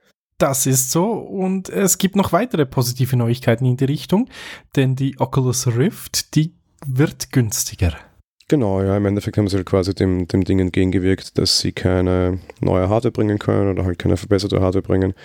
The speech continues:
Speaker 2: Ähnlich wie das zum Beispiel auch Apple dieser Tage getan hat, wenn ich keine neue Hardware habe, mache ich was, ich mache die alte günstiger. Gerade in dem Fall finde ich das einfach eine gute Sache, die Oculus Rift reizt eh noch kaum jemand aus, ist doch wurscht.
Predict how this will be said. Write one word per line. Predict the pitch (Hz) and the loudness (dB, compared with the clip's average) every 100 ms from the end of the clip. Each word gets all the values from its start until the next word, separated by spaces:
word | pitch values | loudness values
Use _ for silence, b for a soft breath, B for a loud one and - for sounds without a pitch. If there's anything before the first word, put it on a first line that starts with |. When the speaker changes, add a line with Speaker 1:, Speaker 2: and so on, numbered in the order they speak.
| B B B B B | B B B B B
Speaker 2:
Ähnlich | 131 143 135 123 | 0 0 0 -4
wie | 101 | -4
das | 95 | -4
zum | - | -2
Beispiel | 90 90 - 80 | -2 -2 -2 0
auch | - | 0
Apple | - - 110 107 - | -2 -2 0 -2 -4
dieser | 104 104 | -2 0
Tage | - - 98 | 0 0 0
getan | 95 - 101 95 | -2 0 2 2
hat, | 95 90 | 0 0
wenn | 90 | -2
ich | 90 | -2
keine | - 90 | -4 -2
neue | 85 87 | 0 2
Hardware | 92 92 98 92 | 2 0 0 0
habe, | 90 - - | -2 -6 -10
mache | - 85 87 | -4 -2 -2
ich | 82 | 0
was, | 107 - | -2 -2
ich | - | -4
mache | 90 - | -4 -4
die | - | -2
alte | - - | -2 0
günstiger. | - 87 - - 90 B B B B B | 0 0 0 0 -2 B B B B B
Gerade | - 113 | -2 0
in | 104 | 2
dem | 110 | 0
Fall | 113 110 107 | 0 0 0
finde | 107 | -2
ich | |
das | 98 | -4
einfach | 101 101 | 0 0
eine | 101 | 2
gute | 107 107 | 0 0
Sache, | 101 104 107 | 2 0 0
die | 101 | 0
Oculus | 95 - 104 95 | 0 0 -2 2
Rift | 101 - | 0 0
reizt | 95 92 - | 0 0 0
eh | 82 95 | 0 0
noch | 101 98 | 0 -2
kaum | - 95 92 | 0 0 2
jemand | 92 95 - | 0 0 0
aus, | 95 92 | 0 0
ist | 95 | -2
doch | - - | -8 -4
wurscht. | 95 98 - | 0 0 -2